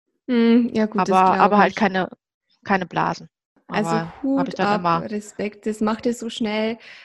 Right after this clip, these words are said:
Speaker 1: ähm, machen dir das nicht so viele Leute nach. Aber wenn ihr da mehr erfahren wollt zu dem Weitwanderweg,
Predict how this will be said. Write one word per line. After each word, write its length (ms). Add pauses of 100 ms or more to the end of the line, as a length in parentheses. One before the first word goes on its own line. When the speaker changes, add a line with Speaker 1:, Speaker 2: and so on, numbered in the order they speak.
(160)
Speaker 1:
ähm, 760
machen 300
dir 100
das 140
nicht 180
so 80
viele 280
Leute 380
nach. 380
Aber 240
wenn 140
ihr 100
da 100
mehr 220
erfahren 500
wollt 240
zu 120
dem 180
Weitwanderweg, 800